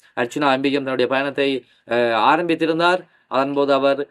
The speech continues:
அவருடைய கார் நீரில் அடித்துச் செல்லப்பட்டிருந்தது. அவர், அஹ், அருகில் இருந்த பாதுகாப்பு படைகளால் மீட்கப்பட்டிருந்தார்.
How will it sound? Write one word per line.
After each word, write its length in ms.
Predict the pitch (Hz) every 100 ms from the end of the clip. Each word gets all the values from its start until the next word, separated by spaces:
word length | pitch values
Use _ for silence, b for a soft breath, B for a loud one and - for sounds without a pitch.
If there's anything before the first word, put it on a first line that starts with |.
| b b
அவருடைய 320 | 123 135 127
கார் 280 | 151 147 135
நீரில் 280 | 139 147
அடித்துச் 320 | 127 156 165 143
செல்லப்பட்டிருந்தது. 800 | 135 123 107 107 110 107 110 -
அவர், 360 | 123 143 139 139 b b b
அஹ், 360 | 110 117 113 117 117
அருகில் 480 | - - 120 160 160
இருந்த 180 | 147 139
பாதுகாப்பு 460 | 143 160 156 135
படைகளால் 580 | 131 131 123 127 131 139 -
மீட்கப்பட்டிருந்தார். 760 | 143 160 147 117 101 98 95